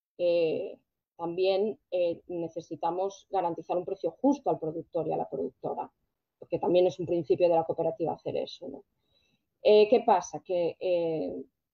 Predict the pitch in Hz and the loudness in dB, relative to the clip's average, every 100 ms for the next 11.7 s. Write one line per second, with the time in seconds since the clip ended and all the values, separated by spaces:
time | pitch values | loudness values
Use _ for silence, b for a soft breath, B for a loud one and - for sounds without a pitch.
0 | - 170 - 220 214 214 - 208 202 226 | -10 -8 2 4 6 4 4 6 6 4
1 | 254 269 254 254 - 185 208 208 220 - | 2 4 4 2 -2 -2 -2 -2 -4 -4
2 | 202 202 196 190 185 196 208 226 - - | -2 -2 -4 -6 -2 2 2 2 -2 -2
3 | 185 196 165 160 165 160 _ - - - | -2 0 -2 -2 -6 -8 _ -20 -20 -20
4 | _ _ _ _ _ _ _ - 165 156 | _ _ _ _ _ _ _ -6 -4 0
5 | 185 175 - 165 165 165 - 175 - 208 | 0 0 -2 -6 -4 -6 -6 -8 2 4
6 | 208 214 214 202 - 180 170 175 - 170 | 4 4 4 2 2 4 4 2 -2 -4
7 | 175 196 185 175 175 180 - 175 262 262 | -4 -4 -2 0 -2 -2 -4 0 0 0
8 | 175 170 160 170 175 - 165 - _ _ | -6 -6 -4 -4 -6 -8 -10 -10 _ _
9 | _ 185 208 208 202 240 262 269 311 381 | _ 4 4 6 6 8 8 8 6 0
10 | _ _ _ _ _ _ _ - 202 196 | _ _ _ _ _ _ _ 0 4 6
11 | 190 180 180 175 165 160 | 6 6 8 6 6 2